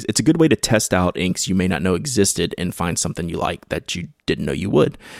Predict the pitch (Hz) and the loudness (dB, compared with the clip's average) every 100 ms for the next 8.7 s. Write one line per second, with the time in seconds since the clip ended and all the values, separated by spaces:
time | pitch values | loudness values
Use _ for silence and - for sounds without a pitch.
0 | - - 92 90 90 - - 104 104 - | -20 -6 -2 0 0 -2 0 2 2 0
1 | - 110 110 110 90 92 98 95 92 92 | 2 6 8 6 4 2 2 4 4 2
2 | 92 90 90 82 117 113 - 85 92 87 | 0 0 0 -2 2 2 2 -2 -2 -4
3 | 76 82 - - - - 98 107 110 95 | 0 -2 -4 -20 -18 -4 0 2 2 2
4 | 85 - - - 101 - - - 87 87 | 0 -6 -4 -4 -4 -2 -2 0 0 0
5 | 123 196 - 85 - 98 110 - 92 95 | 2 2 2 -4 0 2 2 0 2 2
6 | 107 90 87 82 - - - 98 - 92 | 2 2 0 -2 -6 -8 0 0 0 -4
7 | 87 - - 92 95 - 76 85 - 78 | -4 -10 -12 -6 -4 -2 -2 -2 -2 -2
8 | 92 - 101 98 - - 214 | -2 -2 0 -2 -2 2 2